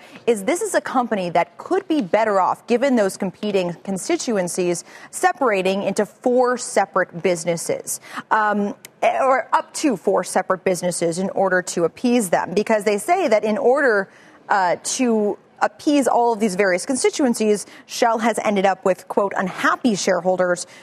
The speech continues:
who would, who have been starved of returns in an unhappy society that wants to see Shell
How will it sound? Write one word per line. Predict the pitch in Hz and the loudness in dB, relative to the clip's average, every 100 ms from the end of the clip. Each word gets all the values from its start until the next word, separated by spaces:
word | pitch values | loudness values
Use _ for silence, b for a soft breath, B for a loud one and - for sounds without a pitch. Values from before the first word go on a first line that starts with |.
| - | -2
who | 226 | 0
would, | 214 202 220 190 | 2 2 0 0
who | 233 | 0
have | 202 262 233 | 2 0 0
been | 208 | -2
starved | - - 196 185 180 | 0 0 2 0 0
of | 196 175 | -2 0
returns | 180 - 180 180 | -4 -2 -2 -2
in | 170 | -2
an | 180 - | -4 0
unhappy | 208 190 190 180 185 | -2 0 -2 -2 -6
society | - 170 247 247 196 180 170 B B | -6 -2 0 2 2 0 -2 B B
that | - 196 | -2 2
wants | 208 202 - | 2 0 -8
to | |
see | 180 202 | -6 -6
Shell | 180 - 196 180 | -2 0 2 0